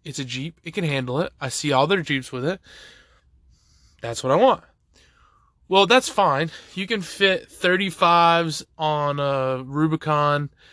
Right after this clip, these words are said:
a J L. I've seen some people fit thirty-sevens, although you would have steering scrubbing and scrubbing and flexing issues off-road. But, uh, the Rubicon fenders on the J L are much higher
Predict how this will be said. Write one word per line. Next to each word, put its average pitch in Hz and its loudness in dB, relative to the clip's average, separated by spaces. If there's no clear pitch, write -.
a 131 -4
J 139 -2
L. 131 2
I've 127 0
seen 135 -6
some 151 2
people 147 2
fit 143 -6
thirty-sevens, 139 -2
although 131 2
you 135 -4
would 143 0
have 131 -4
steering 147 -2
scrubbing 131 0
and 123 -8
scrubbing 139 -2
and 123 -8
flexing 143 -4
issues 131 -2
off-road. 131 -2
But, 131 -2
uh, 131 0
the 131 -2
Rubicon 175 4
fenders 147 -4
on 143 -4
the 131 -6
J 131 -2
L 127 0
are 120 -4
much 135 -2
higher 123 -6